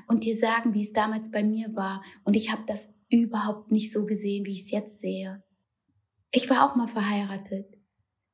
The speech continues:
Wir hatten vier Kinder. Zwei Kinder von meinem Ex-Mann und zwei Kinder von mir. Auch wenn meine Tochter nicht immer bei mir war, aber sie hat uns oft besucht.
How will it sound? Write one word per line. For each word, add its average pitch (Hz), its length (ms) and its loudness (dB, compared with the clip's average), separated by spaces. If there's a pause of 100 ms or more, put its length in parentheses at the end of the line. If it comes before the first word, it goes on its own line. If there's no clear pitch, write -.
(160)
Wir 226 180 4
hatten 226 220 0
vier 262 360 2
Kinder. 208 520 0 (840)
Zwei 247 380 4
Kinder 233 600 -2
von 214 140 2
meinem 208 200 2
Ex-Mann 233 720 0
und 214 100 0
zwei 214 240 -2
Kinder 208 380 -2
von 208 240 0
mir. 190 340 -4 (220)
Auch - 180 0
wenn 233 140 6
meine 233 220 -2
Tochter - 340 -6
nicht 220 180 0
immer 220 200 -2
bei 226 200 -2
mir 208 240 -2
war, 202 280 -6 (340)
aber 220 120 2
sie 214 160 0
hat - 100 -8
uns 214 160 -2
oft - 220 -4
besucht. 214 560 -2